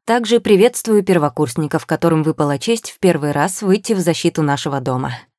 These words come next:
объявил мужчина буквально на ходу, а затем встал возле старших курсов. К нам вышли шесть человек, которые построились напротив нас. У них у всех была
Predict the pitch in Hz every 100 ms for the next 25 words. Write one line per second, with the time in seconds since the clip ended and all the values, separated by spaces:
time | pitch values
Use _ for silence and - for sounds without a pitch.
0 | _ _ _ _ - 156 147 151 147 131
1 | 135 123 - 113 170 147 156 - 160 151
2 | 147 151 - 156 185 214 _ _ _ -
3 | 190 196 208 240 - - 170 170 208 196
4 | 202 185 175 - 143 - 175 - - 120
5 | - - - - _ _ _ _ _ -
6 | - 160 139 165 185 - 196 185 - 202
7 | 208 - - - 202 202 143 120 - -
8 | 165 160 156 147 147 - - 175 185 180
9 | 185 156 - 143 160 - 135 123 - -
10 | _ _ _ _ - 165 156 - 143 -
11 | 185 190 160 151 147